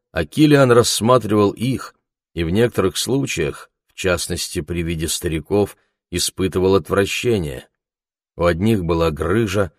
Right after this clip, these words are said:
у других тела покрывали язвы, следы от оспы или рубцы. Его пригласили в один из домов, и он зашел под присмотром Хосе. Он помнил, как удивило его множество амулетов, висящих на стенах.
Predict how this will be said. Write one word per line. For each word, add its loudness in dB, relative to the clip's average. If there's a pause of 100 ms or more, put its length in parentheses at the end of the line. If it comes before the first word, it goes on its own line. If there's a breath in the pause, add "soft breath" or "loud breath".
(220)
у -6
других 0
тела 2
покрывали 0
язвы, 0 (240)
следы 2
от 0
оспы 0
или -4
рубцы. -2 (760)
Его 4
пригласили 0
в 6
один 4
из 0
домов, 4
и -4
он 2
зашел 0
под -4
присмотром 0
Хосе. -4 (960)
Он -4
помнил, 2
как -2
удивило 0
его 4
множество 0
амулетов, 0
висящих -4
на -4
стенах. -6